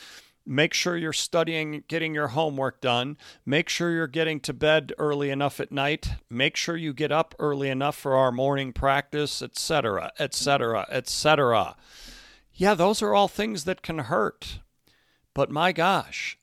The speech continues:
the lessons on the other side of them, those are so well worth it. And so I think Ben Franklin, in four simple words, has the ability here to teach all of us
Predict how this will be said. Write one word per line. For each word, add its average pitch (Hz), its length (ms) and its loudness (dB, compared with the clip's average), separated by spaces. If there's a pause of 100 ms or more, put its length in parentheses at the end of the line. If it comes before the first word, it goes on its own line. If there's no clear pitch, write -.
(100)
the 127 140 2
lessons 165 760 -2
on 147 180 -2
the 139 120 0
other 143 200 2
side 139 340 0
of 151 160 -8
them, 190 320 -4 (680)
those 139 220 -4
are 135 120 -4
so 139 800 -2 (160)
well 117 520 -2 (140)
worth 95 280 -6
it. - 200 -14 (920)
And 139 80 -6
so 156 140 4
I 180 120 8
think 190 320 -4
Ben 160 200 0
Franklin, 143 640 2 (380)
in 127 160 4
four 165 400 8
simple - 460 2
words, 117 600 0 (560)
has 143 280 2
the 135 100 0
ability 135 500 2
here 135 200 2
to - 160 -6
teach - 400 -4 (160)
all 143 320 10
of 101 140 2
us - 400 -4